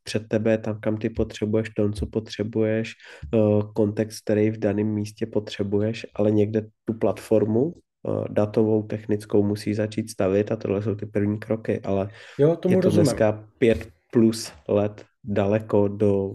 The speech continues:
Speaker 1: mainstreamového produktu. A
Speaker 2: Dejte
Speaker 1: ani
Speaker 2: mi
Speaker 1: ten
Speaker 2: to, dejte mi to do brejlí, který nosím, ať už dioptrický, nebo sluneční,
Speaker 1: Ano.
Speaker 2: a můžu s tím jít ven a dos-, a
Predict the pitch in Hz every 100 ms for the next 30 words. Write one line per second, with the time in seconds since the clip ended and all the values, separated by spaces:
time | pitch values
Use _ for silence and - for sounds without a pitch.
0 | - 101 95 - 104 101 98 104 104 107
1 | 95 101 - 101 104 _ - 113 117 113
2 | 165 165 170 165 165 165 165 - _ _
3 | 131 135 175 180 147 113 104 104 104 107
4 | 135 - 127 127 113 - 127 120 120 120
5 | 117 131 113 113 110 123 - - 123 120
6 | 120 - 98 90 - 135 165 135 123 113
7 | 120 - 123 120 95 90 87 113 - -
8 | - 110 113 107 127 123